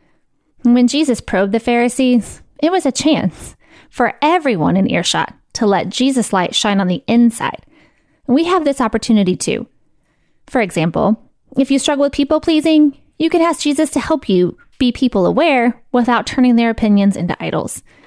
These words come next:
If your religion makes you feel like you're better than others, you can ask Jesus to use your prayer time and Bible study to grow your humility. And the main point is that being religious is one thing, and having a relationship with Jesus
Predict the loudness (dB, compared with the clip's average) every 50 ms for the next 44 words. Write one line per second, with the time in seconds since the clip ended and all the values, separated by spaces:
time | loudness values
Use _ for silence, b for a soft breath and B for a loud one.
0 | b b b b b b b b b -4 0 0 2 2 2 2 2 2 2 2
1 | 4 4 4 2 0 -2 -4 -2 0 0 0 2 0 0 0 0 -2 0 0 0
2 | 0 0 0 0 0 0 0 0 0 0 0 -2 -2 -6 B B B B B B
3 | B -4 -2 0 0 0 0 -2 0 -2 0 0 0 0 -2 -2 0 0 0 2
4 | 0 -2 -4 -2 -2 -2 -2 0 0 2 2 2 2 2 0 0 -2 -2 -2 -2
5 | -2 0 -2 -2 -4 -4 -4 -4 -4 -2 -2 0 0 2 2 2 0 0 0 -2
6 | -2 0 0 2 2 2 2 0 -2 -4 -6 -8 -10 _ _ _ _ _ _ _
7 | _ _ _ _ _ _ _ _ -6 0 2 4 4 6 4 4 4 2 2 0
8 | 2 0 0 0 0 0 0 -2 0 0 0 -2 0 0 2 2 2 2 2 2
9 | 2 2 2 2 2 0 0 0 0 -2 -4 -4 -2 -2 -2 -2 -2 -2 -2 -2
10 | -2 -4 -4 b b b b b b b b b 0 0 0 0 0 0 2 2
11 | 2 2 2 2 2 0 0 0 0 0 2 2 2 2 2 0 -2 -2 -2 0
12 | 0 -2 0 0 0 -2 -2 -6 -12 -14